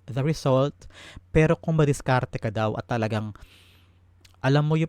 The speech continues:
street smart ka, makakahanap ka ng ibang way at makakahanap ka ng ibang, um, pasikot-sikot para mabilis mo ma-acquire yung mga gusto mo. So, spirit guides also are telling you na, "Huy, lahat ng kailangan mo nasa iyo ha.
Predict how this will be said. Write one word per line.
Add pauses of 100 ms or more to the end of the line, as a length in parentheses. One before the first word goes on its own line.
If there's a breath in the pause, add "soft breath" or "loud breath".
street
smart (160)
ka, (160)
makakahanap
ka
ng
ibang (160)
way
at
makakahanap
ka
ng
ibang, (320 loud breath)
um, (160)
pasikot-sikot
para
mabilis
mo
ma-acquire
yung
mga
gusto
mo. (400 loud breath)
So,
spirit
guides
also
are
telling
you
na, (800)
"Huy,
lahat
ng
kailangan
mo
nasa
iyo
ha.